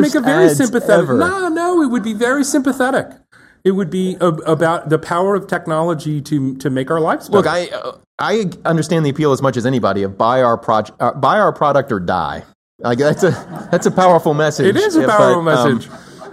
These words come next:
Speaker 2: yeah, you
Speaker 1: Yes.
Speaker 2: wanna, you wanna be careful with it. Other questions? Who else has a question for us? So who's gonna pay for this transition, uh, when we have people who are driving, did you say two thousand dollar cars?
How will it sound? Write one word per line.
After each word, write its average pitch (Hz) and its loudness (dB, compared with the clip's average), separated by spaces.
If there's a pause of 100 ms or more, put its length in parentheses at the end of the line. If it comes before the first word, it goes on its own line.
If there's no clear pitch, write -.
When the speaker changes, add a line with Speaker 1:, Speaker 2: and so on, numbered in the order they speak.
(260)
Speaker 2:
yeah, 120 0
you 120 0
Speaker 1:
Yes. 156 0
Speaker 2:
wanna, 156 0
you 160 -2
wanna 156 2
be 135 -2
careful 135 0
with 113 2
it. - 4
Other 254 0
questions? 165 -2
Who 196 2
else 160 2
has 127 -4
a 110 -12
question 82 -8
for 82 -8
us? - -16 (640)
So 117 0
who's 214 2
gonna 202 0
pay 147 0
for 135 -4
this 120 -2
transition, 113 -4 (440)
uh, 107 -2
when 123 0
we 120 0
have 117 -2
people 120 -4
who 113 0
are 117 0
driving, 110 0
did 104 -2
you - -2
say 117 -2
two 160 -2
thousand 160 0
dollar 160 2
cars? 170 -2